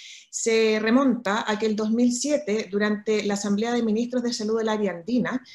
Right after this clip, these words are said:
del, del Organismo Andino de la Salud al que pertenece Chile junto a otros cinco países, eh, en este contexto se aprueba el Plan Andino para la Prevención del Embarazo en Adolescentes. Y es,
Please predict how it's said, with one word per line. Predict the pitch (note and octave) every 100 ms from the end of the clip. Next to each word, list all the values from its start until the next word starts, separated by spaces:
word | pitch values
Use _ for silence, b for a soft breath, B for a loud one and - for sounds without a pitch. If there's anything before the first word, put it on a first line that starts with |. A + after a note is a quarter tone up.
| B B B
del, | - G3+ G3+
del | G3 G3
Organismo | G3 F#3 G#3+ A3+
Andino | G3+ G#3 A3+
de | A3+
la | A3
Salud | A3 A3
al | A#3
que | G#3
pertenece | G3 F#3+ F#3+ G3+ G#3+ G#3
Chile | A#3+ A3+ G#3
junto | G3+ G3 F#3+
a | F3+
otros | E3+ E3
cinco | G#3+ G#3+ A#3
países, | C4 G#3 D#3+ A3 A#3+ - _
eh, | G#3+ G#3 G3+ G3 G3 G#3+
en | A3+
este | A#3+ B3+
contexto | B3 B3 B3+ C#4
se | B3+
aprueba | A3 A#3 A#3+
el | A#3+
Plan | A3+
Andino | G#3+ F#3+ G#3+ A#3+ B3
para | A3
la | G3+ F#3+
Prevención | F#3 F3 E3+ - G#3
del | G#3+
Embarazo | G3+ D#3+ E3+ E3+ - G3+ -
en | G3 F#3+ F#3+ -
Adolescentes. | F#3+ G3 F#3+ - C#3 - B B B B B B B B
Y | G#3+ B3
es, | C#4+ -